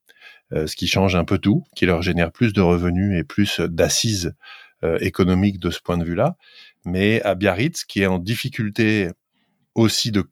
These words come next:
concurrence avec son voisin de Bayonne, et on l'a déjà dit pas mal de fois, euh, deux clubs qui prétendent à la première division à cinq kilomètres de différence dans un bassin économique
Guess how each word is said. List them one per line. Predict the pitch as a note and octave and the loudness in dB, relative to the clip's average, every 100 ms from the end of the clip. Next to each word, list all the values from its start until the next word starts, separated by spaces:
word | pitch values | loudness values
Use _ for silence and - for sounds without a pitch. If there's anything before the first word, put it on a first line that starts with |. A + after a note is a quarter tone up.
| - | 0
concurrence | C3+ - A#2 G#2+ A2 - | 0 2 2 4 2 0
avec | E2+ F2 | -4 -4
son | - E2+ | -4 -2
voisin | F#2 F2+ F#2+ G2 | 0 0 0 0
de | |
Bayonne, | E2 F2 F#2 G2 F#2 | 0 2 2 2 0
et | |
on | E2 | -2
l'a | E2 D#2+ - - - _ _ | -2 -2 -8 -20 -20 _ _
déjà | F2 E2+ | -6 -4
dit | D#2+ F2+ | -4 -6
pas | D#2+ | -4
mal | E2 D#2+ | -4 -4
de | F2 | -8
fois, | - C3+ C3 F2 | 0 4 4 4
euh, | E2 E2 _ - _ _ | 0 -6 _ -20 _ _
deux | F2+ G2 | -2 -2
clubs | - G#2 G#2 F2+ E2 _ _ | 0 0 0 0 -10 _ _
qui | - - | -12 -10
prétendent | - F#2 F#2 F#2+ | -4 -2 0 0
à | F2+ | 2
la | E2 | 0
première | - F2+ F2+ F2 | 0 -2 0 0
division | E2 F2 F2+ G2 F#2 | -2 -2 0 2 2
à | E2 D#2+ D#2+ D#2+ D#2+ | 2 0 0 0 -2
cinq | - F#2+ | -2 -2
kilomètres | - F2+ F2+ F#2+ F2 | 0 0 2 0 0
de | E2+ | -4
différence | E2+ F2 F#2 G2 G2+ - - - - G2+ | -2 -2 0 4 2 0 -12 -20 -14 -2
dans | G2 G2 F#2+ | 2 2 2
un | G2 | 0
bassin | F#2+ F#2+ - G#2 G2+ | 2 0 0 -2 -2
économique | - G2 F#2+ F#2+ G2 G2+ - | -6 -6 -2 0 0 0 -4